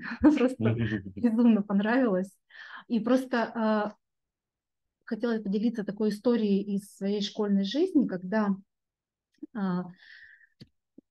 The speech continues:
Speaker 1: мы писали сочинение по Обломову, и так случилось, что как бы весь класс написал, что, ну, вот как, как, как, как полагается по учебнику, а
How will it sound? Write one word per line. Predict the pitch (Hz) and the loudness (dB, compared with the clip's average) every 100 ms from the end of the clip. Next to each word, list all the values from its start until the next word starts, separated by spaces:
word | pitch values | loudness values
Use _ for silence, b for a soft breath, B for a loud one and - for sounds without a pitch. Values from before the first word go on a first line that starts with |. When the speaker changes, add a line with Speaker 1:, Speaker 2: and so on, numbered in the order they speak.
| - _ _ _ - | -20 _ _ _ -8
Speaker 1:
мы | 208 185 185 190 | -4 -2 0 0
писали | 190 - 180 170 | 0 -2 -2 -2
сочинение | - - 196 185 180 175 | -6 -2 2 4 4 2
по | 175 190 180 175 | 0 -2 -2 -2
Обломову, | 175 196 277 381 220 170 | -4 0 2 4 4 4
и | 170 | 0
так | 190 | -4
случилось, | - 196 190 - 214 175 170 | -4 -10 -8 0 2 2 0
что | - 185 170 165 | -8 -2 -2 -2
как | 170 | -8
бы | 160 170 | -4 0
весь | 202 202 | 2 0
класс | - 202 180 170 | -2 -2 -2 -4
написал, | - _ - 165 160 | -14 _ -8 -6 -6
что, | - - 160 - _ _ | -12 -12 -12 -12 _ _
ну, | 240 | -2
вот | 175 170 | -2 -2
как, | 202 208 | -6 -6
как, | - 220 - | -6 -6 -2
как, | 226 - - | -4 -4 -6
как | 220 - | -6 0
полагается | 220 208 202 165 156 _ 180 | 2 4 4 2 0 _ -14
по | 190 | -8
учебнику, | 185 - 330 370 254 - 160 170 B B - | -8 -4 0 2 2 -2 -14 -14 B B -10
а | 190 185 | -6 -6